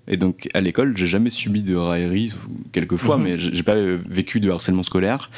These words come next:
Speaker 1: j'ai pas été mis de côté, euh, j'étais pas le dernier à être choisi, euh, dans une équipe sportive pour
Speaker 2: Mhm.
Speaker 1: pouvoir avancer. Euh, donc ça, c'était des signaux qui étaient pertinents, donc, sur le climat social, euh, au niveau de, de, de l'éducation et de l'école. Euh, après, il y a des difficultés matérielles.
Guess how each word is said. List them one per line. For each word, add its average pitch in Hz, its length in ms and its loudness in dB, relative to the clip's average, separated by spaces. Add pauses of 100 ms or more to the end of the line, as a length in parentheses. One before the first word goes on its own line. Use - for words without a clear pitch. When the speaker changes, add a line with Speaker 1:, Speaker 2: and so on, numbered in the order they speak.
(240)
Speaker 1:
j'ai 90 140 0
pas 98 140 2
été 95 180 0
mis 95 160 2
de - 80 -12
côté, 117 460 0 (400)
euh, 85 480 0
j'étais - 260 -2
pas 95 100 0
le 95 100 2
dernier 98 440 2
à - 20 0
être 90 100 -2
choisi, 98 460 0
euh, 90 100 0
dans 87 100 0
une 87 180 2
équipe 87 220 -4
sportive 95 680 0
pour - 100 0
Speaker 2:
Mhm. 85 80 -2
Speaker 1:
pouvoir 90 240 0
avancer. 90 360 0 (540)
Euh, 82 120 2
donc 85 160 0
ça, 143 100 2
c'était 98 240 0
des 87 140 2
signaux 110 380 0
qui 135 100 -6
étaient 90 260 0
pertinents, 113 760 0
donc, 92 160 2
sur - 140 -2
le 90 60 2
climat 107 280 0
social, - 540 0 (120)
euh, 78 360 0
au 95 120 2
niveau 92 280 2
de, 90 220 0
de, 87 220 0 (100)
de 90 140 0
l'éducation 87 480 0
et 98 40 2
de 95 40 0
l'école. 87 220 -4 (880)
Euh, 82 280 2
après, - 180 0
il 117 40 4
y - 20 4
a - 20 -4
des 87 100 0
difficultés 85 440 0
matérielles. 92 560 0